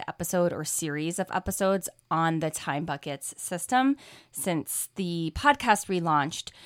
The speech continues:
I had to take those episodes down. So I need to re-record them or edit the recordings and re-release them. But if you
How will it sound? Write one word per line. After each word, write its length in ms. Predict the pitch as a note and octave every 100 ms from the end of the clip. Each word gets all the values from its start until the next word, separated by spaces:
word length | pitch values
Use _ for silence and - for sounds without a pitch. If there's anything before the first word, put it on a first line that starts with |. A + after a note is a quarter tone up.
| - - _
I 680 | F3+ E3 D3+ D3+ D3 D3 - _ - -
had 200 | F3+ F3
to 40 | E3+
take 220 | F#3+ -
those 180 | E3+ F3
episodes 420 | E3 - D#3 -
down. 380 | E3+ A#2+ G#2 F3+
So 140 | G#3+
I 40 |
need 180 | G3+ C4
to 100 | D4+
re-record 680 | F#3+ G#3 F#3+ F3+ - E3+ E3
them 340 | D#3+ D#3+ D#3+ -
or 300 | E3 D3+ D3+
edit 380 | E3 E3+ E3+ - _
the 200 | F3+ E3
recordings 680 | D#3+ E3+ - E4 C#4+ C#4 B3+ -
and 200 | F3 D#3+
re-release 680 | F#3 G3 E3+ D#3+ D3+ E3 -
them. 340 | D3 G#2+ F3 - - - - _
But 220 | A#3+ G#3+
if 220 | G3 - G#3+
you 340 | C4 D#4